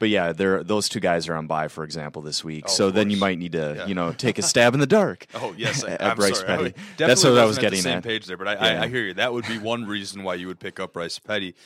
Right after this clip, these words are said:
Speaker 2: Another one quick, uh, Q B update. Alex Smith, only owned in twenty-five percent of E S P N leagues. He's gonna be back to being the starter week ten. Now, I know Nick Foles,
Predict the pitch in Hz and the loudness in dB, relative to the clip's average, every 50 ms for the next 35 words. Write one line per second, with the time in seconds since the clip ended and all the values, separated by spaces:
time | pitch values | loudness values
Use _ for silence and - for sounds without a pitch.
0 | - _ _ - 104 113 113 110 101 95 87 92 _ 113 135 143 135 127 123 - | -20 _ _ -14 -10 -8 -8 -8 -8 -10 -16 -20 _ -6 -4 -4 -4 -4 -8 -8
1 | 139 117 110 - _ - - 120 104 101 104 98 95 - _ - - - 120 113 | -10 -10 -10 -12 _ -18 -10 -6 -4 -2 0 -2 -2 -4 _ -12 -10 -8 -8 -8
2 | 101 104 110 117 117 107 107 107 - - 113 110 107 95 101 107 113 107 - - | -6 -6 -6 -2 0 0 -2 -2 -4 -4 -2 -2 0 0 0 -2 -2 -4 -6 -8
3 | - - 104 110 110 104 104 104 113 127 127 110 101 92 87 82 - - 92 87 | -8 -8 -8 -8 -8 -8 -8 -8 -8 -8 -8 -10 -10 -10 -12 -14 -14 -14 -12 -12
4 | 85 - 92 87 82 - - - - 90 82 82 80 85 85 82 - - - 95 | -10 -8 -8 -8 -8 -8 -10 -10 -10 -10 -10 -12 -12 -10 -10 -10 -10 -12 -12 -10
5 | 87 87 87 87 90 92 90 90 87 - - _ - - _ _ - 127 120 107 | -10 -10 -10 -10 -10 -10 -10 -10 -12 -16 -20 _ -20 -20 _ _ -10 -8 -8 -6
6 | 117 107 101 98 85 90 87 90 95 - - 90 90 92 90 87 82 - - - | -6 -6 -8 -8 -6 -4 -4 -4 -4 -6 -10 -12 -12 -12 -12 -12 -12 -12 -8 -6
7 | 92 90 87 87 82 82 82 80 - _ - 95 90 87 87 90 90 90 98 98 | -6 -6 -6 -8 -10 -12 -14 -16 -16 _ -12 -10 -10 -8 -8 -8 -8 -8 -8 -10
8 | 98 98 101 - - - - 110 104 101 101 98 95 - | -8 -8 -10 -12 -12 -12 -8 -6 -4 -4 -4 -6 -8 -12